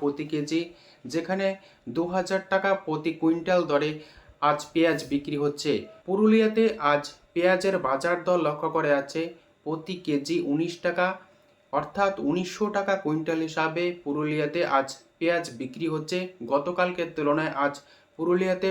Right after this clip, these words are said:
পঞ্চাশ পয়সা ডাউন লক্ষ্য করা যাচ্ছে পেঁয়াজের বাজার। কার্শিয়াংয়ের মাটিগাড়াতে আজ পেঁয়াজের বাজার দর লক্ষ্য করা যাচ্ছে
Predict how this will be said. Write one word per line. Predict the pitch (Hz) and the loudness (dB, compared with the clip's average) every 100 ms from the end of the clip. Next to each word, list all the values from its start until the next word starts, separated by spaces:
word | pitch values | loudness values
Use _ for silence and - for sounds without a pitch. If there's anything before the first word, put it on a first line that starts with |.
| 190 | 0
পঞ্চাশ | 147 143 160 160 | 0 0 -2 -4
পয়সা | 156 151 165 143 | -2 -2 -2 -2
ডাউন | 131 143 170 160 | 0 2 0 0
লক্ষ্য | 139 147 143 | 0 -2 0
করা | 139 131 | 2 0
যাচ্ছে | 127 185 180 | -2 -6 -2
পেঁয়াজের | 151 135 135 123 | 2 2 2 -2
বাজার। | 123 120 131 110 - - _ _ | 0 0 0 -2 -6 -20 _ _
কার্শিয়াংয়ের | - - 202 190 196 196 160 | -10 -2 2 4 4 2 4
মাটিগাড়াতে | 147 196 190 185 185 185 190 190 - - _ 127 | 2 2 0 2 2 2 -2 -4 -8 -20 _ 0
আজ | 135 135 - | 0 0 -2
পেঁয়াজের | 160 170 170 175 135 | 2 2 2 0 2
বাজার | 131 131 170 165 | 0 2 0 2
দর | 180 165 | 2 2
লক্ষ্য | 160 165 160 | 0 -2 -2
করা | 165 160 | 0 0
যাচ্ছে | 160 | -2